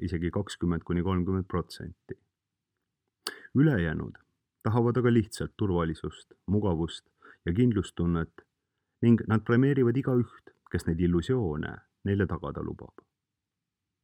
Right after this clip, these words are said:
Olukorra teeb veelgi hullemaks asjaolu,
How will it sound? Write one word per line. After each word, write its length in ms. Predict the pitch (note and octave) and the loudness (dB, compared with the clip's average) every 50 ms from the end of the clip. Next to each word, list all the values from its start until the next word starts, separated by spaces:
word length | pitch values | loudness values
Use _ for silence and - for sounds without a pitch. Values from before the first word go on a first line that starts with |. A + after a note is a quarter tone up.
| _ _ _ _ _ _ - - - - - - - - | _ _ _ _ _ _ -20 -20 -18 -18 -20 -10 -2 2
Olukorra 480 | C3+ E3 E3+ C3+ D3+ C#3+ C3+ B2+ A2+ - - _ - | 4 4 6 6 4 4 4 4 2 0 -2 _ -4
teeb 160 | - B2+ B2 A#2+ | -2 0 0 2
veelgi 300 | D#3 D#3+ C#3+ G2+ F#2+ F2+ | 2 2 2 2 2 2
hullemaks 420 | A#2 B2+ B2 G#2+ F2+ E2+ - - | 2 2 4 4 2 0 0 -2
asjaolu, 520 | B2 C3+ C#3+ - G#2+ F2+ E2+ E2 E2+ E2 | -4 -4 -2 -2 -2 0 0 0 0 -2